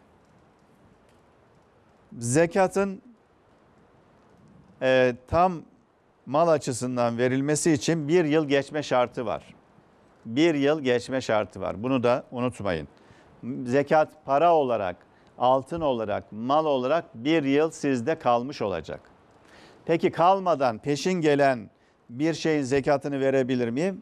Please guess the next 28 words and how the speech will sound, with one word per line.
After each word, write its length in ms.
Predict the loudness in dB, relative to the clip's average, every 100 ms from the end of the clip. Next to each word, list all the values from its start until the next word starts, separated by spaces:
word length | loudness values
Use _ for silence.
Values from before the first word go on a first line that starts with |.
| -18 -4
Verebilirim. 600 | 0 0 0 -4 -10 -14 _ _ -20
Şimdi 400 | -10 -4 -2 0
para 260 | 0 2 4
aldım, 500 | 2 0 -6 -12 -12
iki 200 | -12 -4
yüz 220 | -4 -2
bin, 140 | -4 -6
üç 220 | -6 -6
yüz 160 | -6 -4
bin, 160 | -2
beş 220 | -2 -2
yüz 140 | -6 -6
bin 100 | -6
param 360 | 0 0 -2
duruyor. 380 | -2 0 0 0 -6 _ _ _ _ _ _ _ _ _ -8
Bir 100 | -4
sene 240 | 0 2
geçmedi. 500 | 2 2 -4 -16 -18 -20 _ _ _ -20 _
Şimdi 300 | -4 0 2
versem 360 | 4 2 0 -2
olur 220 | -2 -2
mu 140 | -4
zekatını? 640 | -2 0 0 -2 -4 -6 -8 _ _ _ _ -8
Hesap 380 | -2 2 2 0
ederim, 340 | -6 -6 -6
olur. 380 | -6 -8 -20 -20 _ _ _ _ _ _ _ _
Şimdi 360 | -6 -4 -2 -2
veririm, 380 | -2 -4 -8